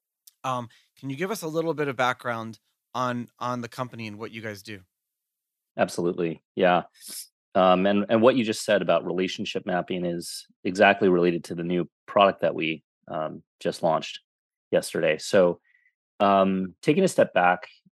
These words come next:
Speaker 2: I got into blockchain and, and crypto. I mean, really was Bitcoin only, um, back in twenty fourteen. And, uh, I, I, I got into it because I was actually at the, the venture capital arm of Citigroup,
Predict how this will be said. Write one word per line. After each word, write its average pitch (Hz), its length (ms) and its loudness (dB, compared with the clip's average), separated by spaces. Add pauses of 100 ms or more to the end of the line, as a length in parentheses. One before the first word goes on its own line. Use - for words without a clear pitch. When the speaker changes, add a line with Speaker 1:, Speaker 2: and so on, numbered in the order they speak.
(180)
Speaker 2:
I 110 140 4
got 143 200 4
into 113 640 -4
blockchain 95 640 0
and, 87 240 -4 (140)
and 87 180 -2
crypto. 90 420 2
I 82 40 2
mean, 101 200 4
really 123 220 8
was 87 260 0 (160)
Bitcoin 78 500 -4
only, 80 420 -4 (160)
um, 85 420 0 (460)
back 107 260 6
in 110 140 2
twenty 104 240 -2
fourteen. 87 680 -4 (640)
And, 98 540 2 (200)
uh, 92 420 2 (540)
I, 120 240 4
I, 113 300 4
I 135 120 4
got 139 200 6
into 101 260 -4
it 104 80 -8
because 101 240 -6
I 104 40 2
was 101 140 2
actually 113 280 2
at 101 120 -4
the, 87 280 2
the 90 100 -2
venture 95 280 0
capital 92 400 -2
arm 85 160 -2
of 80 80 -6
Citigroup, - 460 -4